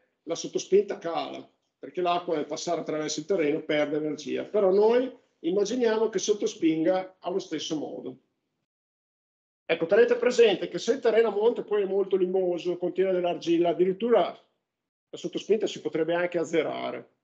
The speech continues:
perché appunto se l'argilla va a chiudere il limo, va a chiudere tutti i pori, poi è vero che può sempre capitare la piena che fa un po' di confusione, però, eh, queste sottospinte, la morale che voglio dirvi, che voglio trasmettervi è che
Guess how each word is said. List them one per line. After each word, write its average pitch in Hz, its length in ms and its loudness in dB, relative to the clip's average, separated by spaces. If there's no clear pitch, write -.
perché 160 500 -4
appunto 143 340 -6
se 156 480 -4
l'argilla 160 500 0
va 151 140 2
a 156 60 0
chiudere 156 440 2
il 147 80 -2
limo, 165 320 0
va 143 100 -2
a 143 40 -4
chiudere 156 320 0
tutti 165 180 -8
i 214 60 -4
pori, 165 640 2
poi 156 200 -2
è 143 40 -4
vero 196 240 2
che 208 80 -6
può 160 120 -6
sempre 160 300 -2
capitare 156 420 0
la 151 100 0
piena 165 440 0
che 135 120 -12
fa 147 320 -2
un 170 100 0
po' - 0 -
di 151 100 0
confusione, 135 720 -4
però, 170 500 4
eh, 156 380 0
queste 160 200 -4
sottospinte, 165 640 2
la 147 100 -2
morale 156 380 0
che 131 100 -8
voglio 151 240 2
dirvi, 156 420 2
che 139 80 -12
voglio 147 240 -4
trasmettervi 147 640 0
è 151 300 -2
che 147 380 0